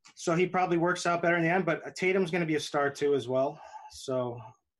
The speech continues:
I don't know. I mean, you can't say based on this last year performance, I can't say I'd rather have Tatum based on this last year performance.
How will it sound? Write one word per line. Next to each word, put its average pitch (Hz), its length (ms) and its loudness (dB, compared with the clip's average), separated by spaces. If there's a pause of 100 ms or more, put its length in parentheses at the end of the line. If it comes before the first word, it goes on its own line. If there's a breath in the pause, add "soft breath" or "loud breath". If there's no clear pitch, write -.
I 131 40 -6
don't 123 100 -6
know. 117 280 -12 (260)
I 131 60 -6
mean, 156 260 2
you 160 120 -4
can't 170 260 -2
say 160 300 0
based 147 260 0
on 139 80 -2
this 135 140 -4
last 135 240 0
year 139 100 0
performance, 127 560 -4
I 131 80 -6
can't 127 240 -6
say 127 220 -4
I'd 107 120 -2
rather 113 300 -4
have 107 220 -8
Tatum 113 360 -8
based 107 220 -6
on 110 60 -10
this 107 160 -12
last 107 240 -10
year 107 180 -16
performance. 110 560 -18